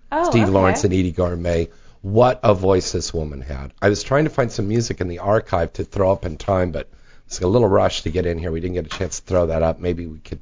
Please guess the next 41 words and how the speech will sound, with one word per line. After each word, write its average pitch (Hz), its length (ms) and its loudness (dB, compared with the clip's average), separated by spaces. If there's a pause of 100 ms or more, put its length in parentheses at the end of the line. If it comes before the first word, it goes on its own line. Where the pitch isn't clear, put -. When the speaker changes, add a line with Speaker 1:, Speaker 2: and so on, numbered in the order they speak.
Speaker 2:
do 87 120 -2
it 76 80 -4
a 76 40 -12
little 82 180 -4
later. 82 280 -2 (480)
But, - 240 2
uh, 80 320 0
wonderful 104 600 2
lady, 78 300 -6
and 76 140 -14
she - 140 -10
just 101 240 -6
passed 80 320 -4
away, 78 180 -6
so - 160 -8
all 95 180 -2
our 92 80 -2
condolences 82 640 -8
go 80 200 -8
out 76 140 -10
to - 120 -14
her 117 180 0
family. 82 440 -2
What 170 160 2
a 175 60 0
great 80 440 -4
voice 62 240 -14
she 65 200 -14
had. 57 180 -18 (380)
Really 107 320 0
wonderful 85 440 -4
woman. 71 280 -8 (600)
Um, 117 480 6
also, 156 500 4
sad 185 480 4
news 110 320 4
in 127 320 2
the 123 120 2
adult 185 360 4
industry. 85 840 -2
Um, 113 440 4